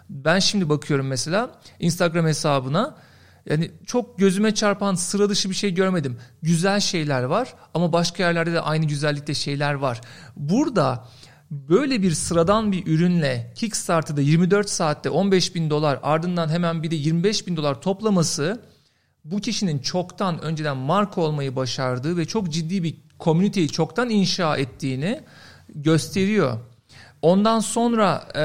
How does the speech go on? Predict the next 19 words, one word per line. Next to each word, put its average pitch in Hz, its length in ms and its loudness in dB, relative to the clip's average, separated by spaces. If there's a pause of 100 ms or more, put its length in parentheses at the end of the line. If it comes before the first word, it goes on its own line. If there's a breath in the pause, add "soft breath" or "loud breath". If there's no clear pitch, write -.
(260)
yani 170 320 2
burada 196 160 0
şu 220 180 -2
var, 135 200 2
Kickstarter'la 208 720 -2
fonlama 202 480 -2
yapıp, 202 300 -2
yapmak 190 540 -2 (180)
öneriyorsak, 180 920 0 (420 loud breath)
öncelikle 185 460 2
marka 165 500 2
olmadan 170 640 0 (680)
Kickstarter'la 170 560 -2
fonlamaya 156 520 -2
girmemek 170 580 0
de 147 80 -2
gerektiğini 131 440 -4
önermek 123 500 -4
gerekiyor. 117 500 -6